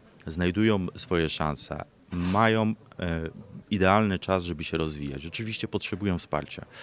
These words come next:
Potrzebują tych instrumentów, które pai w tym obszarze rozwoju poza granicami Wrocławia, poza granicami Polski, e, tymi instrumentami dysponuje. E, to jest współpraca z naszym Arawem, który przecież od kilkunastu lat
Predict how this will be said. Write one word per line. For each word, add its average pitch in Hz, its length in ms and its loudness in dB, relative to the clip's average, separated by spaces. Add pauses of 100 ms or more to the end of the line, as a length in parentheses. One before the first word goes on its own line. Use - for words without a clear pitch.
(240)
Potrzebują 104 500 0
tych - 280 -6 (540)
instrumentów, 98 680 2
które - 240 -4
pai 95 440 8 (320)
w - 140 -18
tym 92 200 2
obszarze 85 540 0
rozwoju 87 520 2 (140)
poza 104 240 4
granicami 73 720 -2 (240)
Wrocławia, 107 480 4
poza 90 240 0
granicami 90 520 0
Polski, 82 520 -2 (400)
e, 90 40 -2 (260)
tymi 120 200 4
instrumentami 101 840 0
dysponuje. 78 720 -2 (260)
E, 82 320 2
to - 160 0
jest 117 140 2
współpraca 104 480 -2
z 87 60 -6
naszym 87 300 -2
Arawem, 92 480 2
który 78 260 -6
przecież 87 340 -4
od 87 120 -4
kilkunastu 90 540 -2
lat 78 220 -2